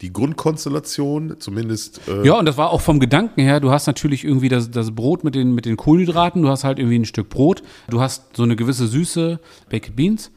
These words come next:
Speaker 2: du hast ein bisschen was Fettiges, ein bisschen was, oh, Reichhaltigeres, dem, mit dem Spiegelei, sag ich mal. Ähm, und das passt halt super zusammen, wenn man sich das vorstellt, du hast unten die Baked Beans auf dem, auf dem, auf einem tiefen Teller,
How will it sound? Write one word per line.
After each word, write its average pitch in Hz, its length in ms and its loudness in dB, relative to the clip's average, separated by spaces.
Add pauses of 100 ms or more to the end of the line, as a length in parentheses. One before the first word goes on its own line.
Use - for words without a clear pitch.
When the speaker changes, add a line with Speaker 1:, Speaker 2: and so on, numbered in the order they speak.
Speaker 2:
du 120 140 -2
hast 123 260 -4
ein 113 160 0
bisschen 110 500 -2 (240)
was 104 160 -6
Fettiges, 135 580 -2
ein 123 60 0
bisschen 110 260 -2
was, - 300 -8 (160)
oh, 104 380 -16
Reichhaltigeres, 120 840 -2 (240)
dem, 107 200 0
mit 104 100 -2
dem 104 100 2
Spiegelei, 95 500 -2
sag 80 180 -10
ich 80 140 -16
mal. 98 180 -4 (480)
Ähm, 98 300 -2
und 101 140 -4
das 98 100 -6
passt - 260 -6
halt 110 160 0
super 127 280 0
zusammen, 113 340 2
wenn 92 140 -2
man 101 100 -2
sich 101 140 -4
das 117 160 -2
vorstellt, 135 500 0
du 120 80 -2
hast 117 140 -4
unten 135 320 -4
die 107 100 -8
Baked 110 320 -8
Beans 143 260 0
auf - 200 -10
dem, 135 340 -2
auf 127 120 -14
dem, 131 120 -2
auf 123 100 -8
einem 120 160 0
tiefen 120 240 -6
Teller, 143 320 -2